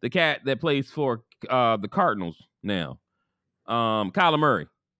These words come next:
He reminds me of him. Like, he, he, he had, I mean, not, you know, 'cause Kyler Murray has a short stride and all that kind of, he's not a, you know, he's not a big dude, um, height-wise, but he reminds him of how he runs around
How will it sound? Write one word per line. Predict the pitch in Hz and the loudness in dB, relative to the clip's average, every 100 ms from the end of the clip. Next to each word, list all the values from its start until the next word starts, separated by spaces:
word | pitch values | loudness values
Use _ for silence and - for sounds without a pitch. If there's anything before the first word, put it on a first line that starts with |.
| _ _ _ | _ _ _
He | _ 180 | _ 0
reminds | 190 170 165 156 | 0 2 2 2
me | 143 | 0
of | 135 | 0
him. | 131 131 90 78 | 2 0 -2 -4
Like, | 98 110 117 | -2 -2 -4
he, | |
he, | 143 190 190 | -4 0 0
he | 185 196 | 2 2
had, | 190 165 | 2 0
I | |
mean, | 226 190 160 - | 0 0 0 -8
not, | 131 196 240 202 - - | -4 2 2 2 -4 -10
you | 139 156 | -6 -2
know, | 123 | -2
'cause | 113 127 | -2 -4
Kyler | 160 147 135 | 0 0 2
Murray | 127 127 | 0 0
has | 123 | 0
a | 113 98 | -2 -4
short | - - 127 - _ _ | -6 -4 -2 -4 _ _
stride | - - 120 120 120 113 | -14 -4 0 2 2 0
and | |
all | 110 | 0
that | 120 139 | 0 0
kind | 123 | -2
of, | 110 | -2
he's | 113 | -2
not | 107 117 | -2 -2
a, | 101 - | -2 -4
you | 127 | -4
know, | 104 | -2
he's | 98 | -2
not | 110 | -2
a | |
big | 95 98 | -2 -2
dude, | 131 151 113 92 _ _ _ _ - | -2 0 -2 -4 _ _ _ _ -4
um, | 117 107 90 - _ | -2 0 -4 -6 _
height-wise, | 196 165 117 98 90 92 _ _ - - - | -2 0 -2 -2 -4 -6 _ _ -20 -18 -2
but | 156 | 0
he | 175 | 2
reminds | 160 185 196 170 | 2 4 4 2
him | 156 139 | -2 -2
of | 135 127 | -4 -2
how | 160 143 139 | 0 2 0
he | 131 143 135 123 110 | 0 -2 0 -2 -2
runs | 127 147 131 | -2 -2 -2
around | 131 131 127 | -2 0 0